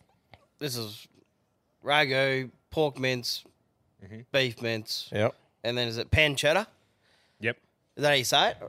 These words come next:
Speaker 2: Yeah.
Speaker 1: I was hoping I fucked that up too.
Speaker 3: <laughs>
Speaker 1: Which is pretty much bacon.
Speaker 2: Yeah, yeah.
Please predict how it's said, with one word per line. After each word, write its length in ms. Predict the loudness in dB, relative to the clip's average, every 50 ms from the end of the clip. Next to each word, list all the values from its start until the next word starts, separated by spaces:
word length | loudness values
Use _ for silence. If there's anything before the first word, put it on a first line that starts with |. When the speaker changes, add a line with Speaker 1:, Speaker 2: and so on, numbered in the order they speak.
| -16 -18 -20 -20 -20 -10
Speaker 2:
Yeah. 260 | -4 -4 -2 0 0 0
Speaker 1:
I 40 |
was 100 | 0 2
hoping 220 | 4 4 4 4 2
I 40 | 0
fucked 280 | 0 2 0 0 0 0
that 140 | 0 0 2
up 180 | 0 -2 -2
too. 200 | -2 -2 -2 -2 -4 -8 -14 -12 -4 2 2 2 4
Speaker 3:
<laughs> 480 | 2 0 0 0 -2 -2 -2 -6 -4 0
Speaker 1:
Which 160 | 0 0 0
is 60 | 0
pretty 240 | 4 4 4 4 4
much 260 | 2 -2 -4 -4 -4
bacon. 400 | -2 0 0 0 -2 -4 -10 -10 -8
Speaker 2:
Yeah, 220 | -4 -2 -2 0
yeah. 160 | 0 -2 -4